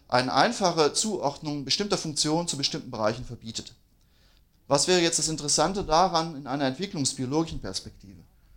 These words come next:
Und das ist nur ein Aspekt, den ich Ihnen andeuten möchte.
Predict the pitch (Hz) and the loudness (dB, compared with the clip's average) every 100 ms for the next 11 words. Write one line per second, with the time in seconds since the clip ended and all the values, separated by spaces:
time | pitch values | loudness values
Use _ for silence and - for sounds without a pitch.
0 | - - - 147 180 180 135 127 196 165 | -20 -16 -12 -8 -4 4 6 8 6 0
1 | - - 180 - 156 143 156 107 175 190 | -2 -4 -6 -8 -14 -12 -4 2 2 2
2 | 123 107 110 104 - 170 | -4 -4 -12 -14 -14 -16